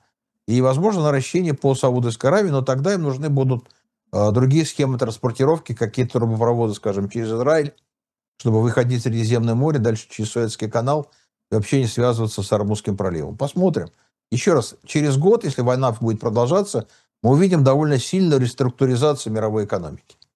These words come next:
Такой, который бы никто не делал, потому что это будет дорого и сложно. Но если война будет надолго,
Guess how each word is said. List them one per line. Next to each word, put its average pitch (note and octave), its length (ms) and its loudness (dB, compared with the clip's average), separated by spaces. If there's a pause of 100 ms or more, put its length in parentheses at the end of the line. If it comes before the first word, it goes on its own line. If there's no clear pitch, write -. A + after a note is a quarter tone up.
(520)
Такой, D#3 260 4
который C3 300 4
бы C3 100 4
никто C3 280 0
не B2 160 2
делал, F#3 180 4
потому C3 120 -4
что A2+ 140 -8
это A2+ 80 -4
будет A#2+ 180 2
дорого G#2+ 340 2
и - 20 -8
сложно. D#3+ 460 -4 (360)
Но A2+ 80 4
если C#3 260 4
война C3 320 4
будет B2 300 2
надолго, D3 560 0